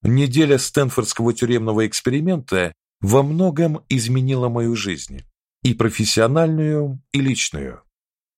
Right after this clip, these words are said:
Результаты и неожиданные позитивные последствия, которые этот опыт мне принёс, были весьма обширны. Он повлиял на мои последующие исследования, на мою преподавательскую работу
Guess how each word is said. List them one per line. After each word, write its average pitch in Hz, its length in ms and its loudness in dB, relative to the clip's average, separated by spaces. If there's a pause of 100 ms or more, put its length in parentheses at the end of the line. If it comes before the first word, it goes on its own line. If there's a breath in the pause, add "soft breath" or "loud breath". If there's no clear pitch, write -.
Результаты 135 1120 2
и 135 60 0
неожиданные 117 800 0
позитивные 110 640 -2
последствия, 98 880 -2 (160)
которые 110 760 2
этот 110 340 0
опыт 104 260 -2
мне 110 180 -2
принёс, 120 600 -6 (140)
были 175 420 2
весьма 127 340 0
обширны. 69 560 -2 (400)
Он 131 240 2
повлиял 135 560 2
на 151 140 0
мои 147 200 0
последующие 135 800 -2
исследования, 71 800 -6 (320)
на 117 160 2
мою 165 300 2
преподавательскую 123 960 0
работу 110 680 -2